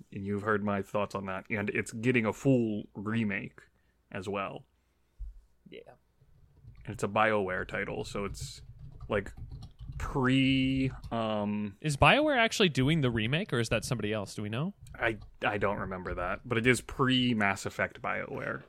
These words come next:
Speaker 3: I will look that up.
Speaker 2: Oh.
Speaker 1: Um, but yeah, I definitely am voting Star Wars Knights of the Old Republic as well. As much as Tony Hawk is fun, come on. Star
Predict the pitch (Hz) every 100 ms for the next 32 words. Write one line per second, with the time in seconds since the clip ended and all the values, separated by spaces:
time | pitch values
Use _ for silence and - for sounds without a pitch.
0 | - 170 160 117 156 143 143 143 139 -
1 | - _ _ _ _ - - _ _ _
2 | _ _ - 113 101 98 123 110 110 113
3 | 110 123 101 95 95 92 92 - 92 92
4 | 90 95 87 98 90 92 95 98 98 -
5 | 101 92 101 107 127 147 - 147 135 135
6 | 120 - 135 - - 147 95 98 _ -
7 | - 147 113 87